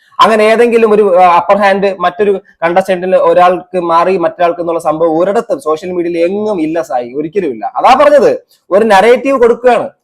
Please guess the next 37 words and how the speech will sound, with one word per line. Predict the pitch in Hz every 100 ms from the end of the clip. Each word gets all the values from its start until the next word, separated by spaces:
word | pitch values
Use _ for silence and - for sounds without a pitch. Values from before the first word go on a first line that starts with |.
| _ -
അഥവാ | 156 190
പുറത്തേക്ക് | 220 202 196 202 240 233
വന്ന | 220 226
സായി | 208 202 226
അകത്തു | 190 196 208 220
നിന്നുള്ള | 214 208
എന്തോ | 202 196 208
ഒരു | 240 220
സംഭവത്തിന്റെ | 208 196 208 208 196 196
പ്രൊപ്പഗാൻഡ | 202 180 - 208 180 165 -
പുറത്തു | - _ 185 214 240 220
കൊണ്ടുവന്ന് | 202 208 208
അത് | 220 180 208
എങ്ങനെ | 190 208 214 208
സ്പ്രെഡ് | 185 185
ചെയ്യാൻ | 214 208
വേണ്ടി | 196 196
ശ്രമിക്കുന്നതിന്റെ | 190 185 190 190 190
പാർട്ടായിട്ടാണ് | 196 190 202 208 202 185
എനിക്കിത് | 185 196 254
ഫീൽ | 214 190
ചെയ്യുന്നത്. | 185 170 170 196 -
അഥവാ | 160 165 226
പുറത്തു | 208 208 220
വന്നപ്പോ | 208 202 202
ജിൻഡോയ്ക്കുള്ള | 185 185 190 185 185
ഒരു |
അപ്പർ | 175 185
ഹാൻഡ് | 190 185 180
മനസ്സിലാക്കിയ | 170 170 180 170
സായി | 156 147 180 _ _ _
ഉടനെ | 175 202 262 247
തന്നെ | 208 214 - -
സായി | 175 190 220 214 -
അടുത്ത | 190 190
ഗെയിമിലേക്ക് | 214 185 202 220 196
മാറുന്നു. | 185 175 170